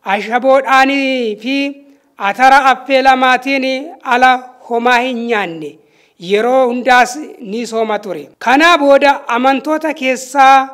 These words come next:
barreessaan Yohannis jedhamu tokko dhufee Abbaa Mikaa'el kabajamaa kanaaf wabii ta'eef qondaaltichaa fi Abbaa Mikaa'el diinarraa warqee kuma digdama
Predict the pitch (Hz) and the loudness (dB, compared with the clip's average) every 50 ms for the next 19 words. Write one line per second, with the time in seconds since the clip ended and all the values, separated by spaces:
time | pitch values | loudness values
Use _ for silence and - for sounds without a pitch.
0 | - _ _ _ _ _ - 160 180 190 208 220 240 254 262 247 240 - - 269 | -18 _ _ _ _ _ -10 -6 -4 -4 -2 -2 -2 -2 -2 -2 -4 -4 0 2
1 | 262 262 269 262 269 269 269 - - - 208 233 247 233 254 262 254 254 262 269 | 2 2 2 0 -2 -6 -6 -10 -14 -14 -10 -8 -2 0 0 0 0 0 -4 -6
2 | 233 - - 269 254 247 226 175 226 262 254 262 254 240 254 269 254 240 240 254 | -6 -8 -8 -8 -8 -8 -8 -4 -4 -4 -2 -2 -2 -2 -2 -4 -4 -4 -6 -6
3 | 247 247 - - 269 247 247 254 339 339 277 220 - 247 254 254 262 269 269 269 | -6 -6 -6 -4 -4 -2 -2 -4 -8 -10 -14 -10 -6 0 2 2 2 2 0 -2
4 | - - - _ _ _ - - 185 180 165 156 233 240 254 262 269 262 262 262 | -10 -20 -20 _ _ _ -12 -10 -10 -8 -2 0 2 2 2 0 -2 -4 -2 -2
5 | 262 254 262 269 262 262 240 247 262 254 240 247 247 240 247 254 254 240 247 254 | 0 0 0 -2 -2 -4 -6 -4 -4 -4 -2 -2 -4 -2 0 0 0 0 -2 -4
6 | 247 247 240 240 233 233 277 339 - 233 196 220 220 214 247 247 220 254 247 240 | -2 0 0 0 0 -2 -6 -16 -12 -6 -4 -4 -4 -4 -6 -8 -8 -8 -6 -2
7 | 240 208 175 151 147 - _ _ _ _ _ _ - 214 202 196 233 240 254 247 | -2 -2 -4 -6 -14 -20 _ _ _ _ _ _ -10 -10 -6 0 0 0 0 0
8 | 247 285 262 - - 277 285 269 254 220 269 269 - 254 233 233 202 - 254 262 | -2 -8 -8 -6 0 2 4 4 4 2 -2 -4 -4 -6 -8 -8 -4 0 0 0
9 | 269 254 247 254 262 254 254 262 262 262 254 262 254 226 196 196 - _ _ _ | 0 0 -6 -6 -4 -2 2 2 2 2 0 -2 -6 -6 -8 -10 -14 _ _ _
10 | _ _ _ _ _ 160 185 220 247 262 262 269 277 269 277 269 262 262 247 247 | _ _ _ _ _ -10 -6 -4 -4 -2 0 2 2 2 2 2 2 2 4 2
11 | 226 208 202 202 202 214 233 233 233 233 - 339 302 254 247 - 269 269 254 247 | 2 -2 -4 -6 0 0 0 0 0 -4 -8 -6 -6 -6 -6 -6 -6 -2 -2 -2
12 | 233 233 233 208 240 - - 254 254 262 269 | -2 -2 -8 -12 -10 -6 -4 -2 0 0 0